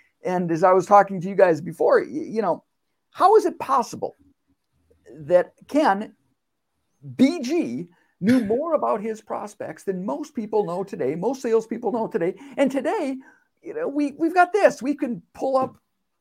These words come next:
theoretically every word ever written in history, yet we don't do it. Now, part of that is time.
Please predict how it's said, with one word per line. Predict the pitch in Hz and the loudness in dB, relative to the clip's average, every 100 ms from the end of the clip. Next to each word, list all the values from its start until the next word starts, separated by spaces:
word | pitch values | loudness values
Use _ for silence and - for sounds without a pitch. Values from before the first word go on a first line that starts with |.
| _ - | _ -10
theoretically | 294 277 285 285 214 185 | -6 -4 -2 -2 -4 -2
every | 208 226 190 | -2 -4 -6
word | 170 202 208 | 4 6 6
ever | 190 180 | 2 -2
written | 180 - | -2 -4
in | 180 | -6
history, | 156 330 330 - 101 85 175 _ _ _ _ _ - | -4 -2 -2 -6 -14 -14 -18 _ _ _ _ _ -14
yet | - - | -10 -6
we | 214 | -4
don't | 165 185 208 | -4 -4 -4
do | 339 370 | 0 0
it. | - _ _ | -4 _ _
Now, | 180 151 - - _ _ _ _ - | -10 -10 -12 -18 _ _ _ _ -6
part | - 302 | -2 0
of | 160 | 0
that | 143 - | -2 -2
is | 160 160 | -6 -8
time. | - - - - | -10 -10 -10 -14